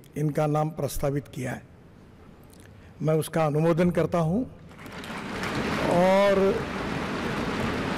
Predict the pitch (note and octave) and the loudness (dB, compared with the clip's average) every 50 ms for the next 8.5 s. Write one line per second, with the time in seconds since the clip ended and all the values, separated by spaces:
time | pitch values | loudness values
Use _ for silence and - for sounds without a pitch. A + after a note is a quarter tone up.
0 | - A3 A3+ D#3+ F#3 F3+ - A3+ A3+ A#3 - - - G#3+ G#3 - - - - E3 | -2 0 2 2 2 4 4 4 2 2 2 2 2 2 2 2 4 2 2 2
1 | - - - - - - - - - - - - - - - - - - - - | 2 0 -2 -4 -4 -4 -4 -4 -4 -6 -6 -6 -6 -6 -6 -6 -6 -6 -6 -6
2 | - - - - - - - - - - - - - - - - - - - - | -6 -8 -8 -8 -8 -8 -8 -10 -10 -12 -12 -12 -10 -10 -10 -10 -10 -12 -12 -12
3 | - B2+ - - F3 - F#3+ G3+ G#3 F#3 D#3 F#3 G#3 A3+ - - - G3 F#3+ G3+ | -12 -8 -4 -4 -2 0 2 2 2 2 2 2 0 0 0 -2 -2 0 2 2
4 | G#3+ G3+ F3+ D3+ C3+ C3 E3 B3+ - - - - - - - - - - - - | 2 0 0 -4 -6 -8 -12 -12 -14 -16 -20 -20 -20 -20 -20 -20 -20 -20 -20 -20
5 | - - - - - - - - - - F3 F#3 F3 - G3+ G3+ G3 F#3 F#3 F#3 | -20 -20 -20 -20 -20 -20 -20 -16 -8 -2 -2 -2 0 2 2 2 2 2 0 0
6 | F#3+ - A3 A3+ G#3 - G3+ F#3+ G3 G3+ G3+ G3+ F#3+ E3+ F3 F#3 F#3+ F#3+ F#3+ F3 | 0 0 -2 -2 0 0 0 0 2 0 0 0 0 0 2 2 0 0 0 -2
7 | E3+ F3 F3+ F3 - F#3 F3+ F3 - - D#3 D3+ C#3 D3+ D#3+ D#3 D3+ D#3+ D3+ C#3+ | -2 0 -2 -2 -2 -2 -4 -4 -2 -2 -2 0 0 0 -2 -2 -2 -4 -4 -4
8 | C#3+ C3+ - - C3 C3+ C3 B2+ B2 - | -4 -6 -8 -8 -8 -6 -6 -8 -10 -12